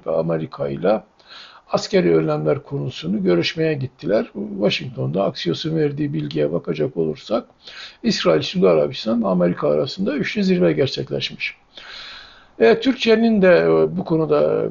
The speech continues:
bir rol üstlendiğini daha öncesinde paylaşmıştım. Türkiye ara buluculuk, e, girişimlerinde de bulunuyor. Çok sonuç alamadı. Erdoğan Pezeşkiyan'la görüşmüştü.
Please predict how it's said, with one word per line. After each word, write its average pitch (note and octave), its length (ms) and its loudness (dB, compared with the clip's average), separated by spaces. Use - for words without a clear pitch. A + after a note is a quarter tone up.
bir E3+ 180 0
rol D#3 200 4
üstlendiğini D3 720 -2
daha D#3 100 2
öncesinde C#3+ 480 -4
paylaşmıştım. D#3+ 760 -4
Türkiye D#3 600 -4
ara G3+ 260 2
buluculuk, D3+ 540 -8
e, D3+ 320 0
girişimlerinde D#2 840 -2
de C2+ 160 -6
bulunuyor. C#3 400 -6
Çok - 200 -14
sonuç D3 320 -8
alamadı. D#3+ 640 -2
Erdoğan D3+ 420 2
Pezeşkiyan'la D3 720 -2
görüşmüştü. C3 720 -4